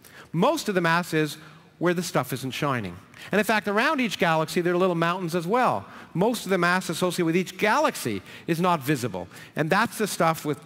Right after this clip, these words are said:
that physicists, with their great linguistic perspicacity, have called dark matter. And so we know that there's forty times as much stuff in here, and it's dark, it doesn't shine, but what makes it particularly exciting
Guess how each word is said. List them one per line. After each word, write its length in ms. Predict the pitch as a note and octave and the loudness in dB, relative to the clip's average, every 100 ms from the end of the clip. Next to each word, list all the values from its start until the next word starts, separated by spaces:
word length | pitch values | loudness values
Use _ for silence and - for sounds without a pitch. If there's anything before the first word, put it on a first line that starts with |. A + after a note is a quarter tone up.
| - | -4
that 160 | C#3+ | -4
physicists, 580 | - E3 D3+ - D3+ - | 0 -2 -2 -2 -4 -2
with 140 | C3+ C#3 | -4 -2
their 120 | B2+ | -2
great 260 | C3+ C#3+ C#3 - B2+ | 2 0 -2 -10 -6
linguistic 600 | C3 B2 C#3+ - B2+ - | -4 -2 -4 -4 -6 -6
perspicacity, 800 | C#3 - B2 B2 A#2+ B2 A#2 A2 - - - | -8 -6 -4 0 0 -2 -6 -6 -12 -14 -6
have 160 | C3+ | -4
called 340 | - D3 C3+ - - - | 0 2 2 -4 -16 -4
dark 260 | D3 C3 - | 0 0 0
matter. 340 | B2 G#2+ F2+ E2+ - - - _ - - _ - - | -2 -2 -4 -12 -20 -20 -20 _ -20 -20 _ -20 -6
And 120 | - F3 | -4 0
so 120 | A#3+ | 0
we 160 | A3+ | 2
know 480 | G#3 C4+ D4+ D3+ E3 - - - - | 2 4 4 2 -2 -6 -20 -12 -4
that 140 | F3 | -2
there's 160 | F#3+ - | -2 -2
forty 320 | G3 G#3+ G#3+ | 0 0 0
times 360 | - E3 D#3+ | 0 0 0
as 100 | D3+ | -4
much 160 | D3 C3+ | -4 -4
stuff 360 | - F#3+ F3+ D#3+ | 0 0 0 0
in 80 | |
here, 260 | D3+ C#3+ C3 - - | 0 0 -2 -8 -6
and 120 | C#3+ | 0
it's 140 | D3 A#2 | 0 0
dark, 400 | - A3 A#3 B3 - - - | 2 4 4 0 -8 -18 -14
it 100 | C3 | -4
doesn't 260 | F3+ D#3+ C#3+ | -2 -2 -4
shine, 360 | - C#4+ C4+ | 0 2 2
but 140 | G#3+ G#3 | 0 0
what 120 | A#3 | 2
makes 240 | C4 A#3 | 0 0
it 100 | G#3 | -4
particularly 560 | G3+ F3 E4 F#4 F4 G3+ | -4 -2 0 0 2 2
exciting 580 | D3 - B2 A2 D3+ | 2 0 0 0 -2